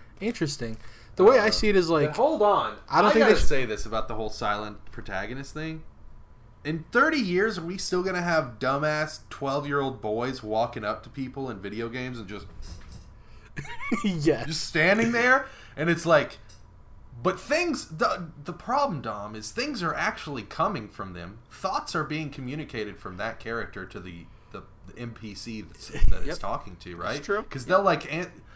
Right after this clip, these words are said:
Speaker 2: you'll pick a dialogue option. Fallout Three, I think, is this, where you pick a dialogue option, but your character is silent.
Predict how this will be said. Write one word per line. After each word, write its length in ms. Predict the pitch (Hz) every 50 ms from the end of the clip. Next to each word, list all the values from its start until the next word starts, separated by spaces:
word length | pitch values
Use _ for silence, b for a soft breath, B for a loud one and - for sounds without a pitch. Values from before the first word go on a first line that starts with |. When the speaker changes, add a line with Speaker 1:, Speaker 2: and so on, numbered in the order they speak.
| b b
Speaker 2:
you'll 160 | - 156 165
pick 280 | 160 - - 190 180 -
a 40 | 156
dialogue 680 | 120 123 120 135 196 240 220 143 113 98 95 92 92
option. 420 | 87 87 90 - - - 139 147
Fallout 600 | 147 - 123 113 107 113 113 110 110 110 - - -
Three, 280 | - - 135 135 113
I 60 | 98 95
think, 220 | - 107 92 -
is 100 | 98 90
this, 180 | 95 92 - -
where 100 | 98 98
you 160 | 98 101 101
pick 260 | - - 170 175 -
a 40 | 151
dialogue 580 | 87 104 107 131 180 190 127 92 85 85 87 85
option, 460 | 87 87 85 - - - 87 85 87 b b b b b b b b
but 180 | 123 127 123 -
your 100 | 131 117
character 460 | - - 139 131 120 - - 101 92
is 120 | 87 82
silent. 380 | - - 110 117 135 - -